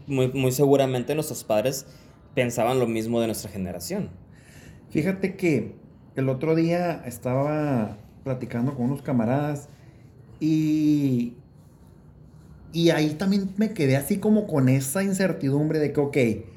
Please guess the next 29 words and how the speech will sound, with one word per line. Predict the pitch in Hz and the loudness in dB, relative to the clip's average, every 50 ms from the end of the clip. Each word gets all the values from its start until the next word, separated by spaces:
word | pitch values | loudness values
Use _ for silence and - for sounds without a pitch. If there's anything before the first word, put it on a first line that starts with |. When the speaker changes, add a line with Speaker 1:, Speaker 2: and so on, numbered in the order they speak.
| - - - - - - _ - - - | -20 -20 -20 -20 -20 -20 _ -20 -4 2
Speaker 2:
o | 170 165 | 2 4
estamos | 143 127 - - 170 190 226 262 254 254 | 4 2 0 -2 0 2 2 2 2 0
cambiando | - 175 151 139 147 160 170 196 233 233 | -2 -2 0 2 2 2 2 2 2 2
nosotros | 185 131 - - 156 208 214 - - 311 320 - - - - - - - - - - - - - - | 0 -2 -4 -4 -4 -4 -4 -4 -6 -6 -8 -8 -10 -16 -20 -20 -20 -20 -20 -20 -20 -20 -20 -10 -2
o | - 143 139 | 0 2 2
está | 127 131 - - 123 127 | 2 0 -2 -2 -2 -2
cambiando | - 165 165 160 151 151 151 151 160 165 | -2 -2 -2 0 0 0 0 0 0 -2
en | 165 156 | -2 0
realidad | 156 143 135 117 110 104 107 - - | 0 0 0 2 0 0 0 0 0
el | 127 120 | 2 2
mundo, | 117 120 123 127 123 113 107 | 4 4 4 4 4 4 2
o | 98 | 0
sea, | - 95 95 | -2 -6 -10
¿cuál | - - 127 123 135 160 | -4 -2 0 0 0 0
de | 190 208 | 0 0
los | 190 147 104 95 | 0 -2 -2 0
dos? | 104 107 101 - - - | 0 0 0 0 -2 -4
Speaker 1:
Yo | - 175 170 | -4 -2 0
creo | - 185 185 | 0 0 0
que | 156 120 | -2 -2
los | 107 104 98 | -4 -4 -6
dos. | 101 104 107 107 - - - - - - - - - - - | -6 -8 -8 -8 -10 -12 -14 -16 -18 -20 -20 -20 -20 -8 -2
Speaker 2:
¿Por | - 156 139 127 123 - - | 2 4 4 4 2 0 -2
qué? | - 143 131 120 104 - - - - - - - - - - | 0 0 2 2 0 -2 -8 -14 -18 -20 -20 -20 -20 -18 -6
Porque, | - 143 139 - - - | -2 0 0 0 -2 -6
por | - - 127 117 110 | -6 -2 0 0 0
ejemplo, | 107 104 123 131 127 127 120 110 95 95 90 85 - - - - - - - - - - - - - - - - - - - - - - - - | 0 0 2 4 4 4 4 2 0 -4 -8 -10 -12 -16 -20 -20 -20 -20 -20 -20 -20 -20 -20 -20 -20 -20 -20 -20 -20 -20 -20 -20 -20 -20 -10 -2
alguien | 117 123 135 143 151 170 160 151 | 0 0 0 2 0 0 0 0
dijo, | 165 170 165 - 170 151 131 120 - - | 0 -2 -2 2 2 2 2 2 0 -4